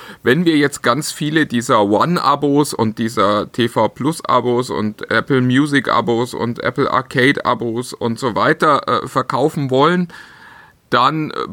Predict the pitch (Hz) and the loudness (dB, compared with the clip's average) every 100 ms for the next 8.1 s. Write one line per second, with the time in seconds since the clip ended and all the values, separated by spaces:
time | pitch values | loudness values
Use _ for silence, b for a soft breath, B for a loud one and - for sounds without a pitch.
0 | - 127 127 156 143 135 135 135 123 131 | 0 2 2 2 0 2 0 0 -2 0
1 | 131 139 - 147 143 131 156 - 143 127 | -2 -2 -4 0 2 2 0 -2 -2 0
2 | 131 127 127 226 196 147 117 110 98 98 | 2 2 2 2 2 2 2 2 0 -2
3 | 78 64 _ - 120 113 113 117 117 107 | -10 -12 _ -12 -4 0 0 0 0 -2
4 | 113 110 110 98 - 110 110 - 110 110 | -4 -2 0 0 -2 -4 -2 0 0 0
5 | 107 - - 95 - 113 - 131 131 135 | -2 -4 -8 -6 -6 -8 -4 -2 2 2
6 | 117 117 117 98 113 113 - 117 117 - | 2 0 0 0 -2 0 2 0 -2 0
7 | 123 - 127 120 117 - 107 113 123 117 | -2 2 -2 0 -2 0 -2 -2 -2 0
8 | 143 | 0